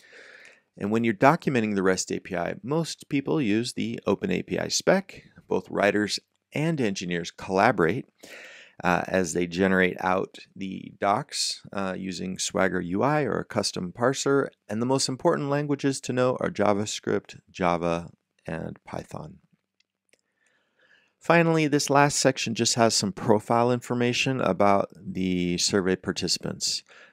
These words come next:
Right, the age range was surprisingly evenly distributed. It wasn't as if most people were young, twenty, thirties or something, and everybody else just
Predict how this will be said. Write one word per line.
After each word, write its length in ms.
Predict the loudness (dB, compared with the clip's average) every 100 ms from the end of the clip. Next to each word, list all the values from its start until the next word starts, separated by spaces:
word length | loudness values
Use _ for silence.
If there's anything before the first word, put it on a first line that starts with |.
| _
Right, 80 | -6
the 160 | 0 4
age 280 | 4 4 2
range 360 | 2 2 2
was 140 | 0 0
surprisingly 880 | -2 2 4 6 4 0 -2 -4 _
evenly 400 | -6 -4 -2 -2
distributed. 720 | 0 -2 -2 -4 -2 0 0 -2 -6
It 160 | -2 2
wasn't 320 | 2 4 2
as 240 | 2 4
if 340 | 4 4 0 -18 -4
most 300 | -2 0 -2
people 320 | -2 0 2
were 160 | 2
young, 480 | 2 2 2 0 -4 -8
twenty, 380 | -6 -4 -4 -6
thirties 560 | -4 -4 -2 -2 -4
or 80 | -6
something, 400 | -6 -6 -6 -6
and 80 | -2
everybody 420 | -2 -2 -2 0
else 300 | 2 0 -4
just 340 | -6 -8 -8